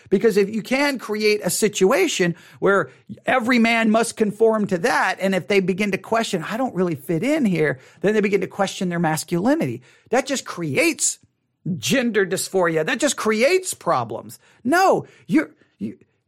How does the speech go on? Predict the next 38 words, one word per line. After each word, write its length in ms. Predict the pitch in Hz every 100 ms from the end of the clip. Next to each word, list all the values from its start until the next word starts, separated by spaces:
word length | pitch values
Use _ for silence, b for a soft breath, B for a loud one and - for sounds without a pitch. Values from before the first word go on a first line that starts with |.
| _
you're 160 | 214 294
still 400 | - - 381 381
a 60 |
guy. 640 | 262 302 370 359 359 381 370 _ _ -
You, 440 | 135 - 240 202 - B
you're 180 | 339 311
just 320 | 311 269 139
different. 460 | 320 320 320 233
You're 100 | 302
ju-, 180 | 247 247 220
you're, 300 | 240 277 311
it's 180 | 294
not 160 | 285 349
even 240 | 349 320
different. 340 | 349 370 247 185
You're 160 | 285
just 300 | 214 277 -
who 120 | 240 247
you 340 | 196 320 226
are 340 | 160 180 208 -
with 120 | 208
different 300 | 208 226 220
likes. 240 | 269 170 -
It 80 |
doesn't 320 | 190 277 277 -
qu-, 160 | 208
call 240 | - 240 226
into 120 | 202
question 380 | - 226 202 185
your 120 | 185
masculinity. 920 | 170 170 - 214 254 - 269 - - b b
You 80 | 226
don't 220 | 302 294
have 320 | - 247 269 -
to 180 | 208 -
meet 320 | 175 285 269
some 400 | - 226 226 226 B B B B
stereotypical 1300 | - 262 285 277 247 233 - 254 226 226 226 185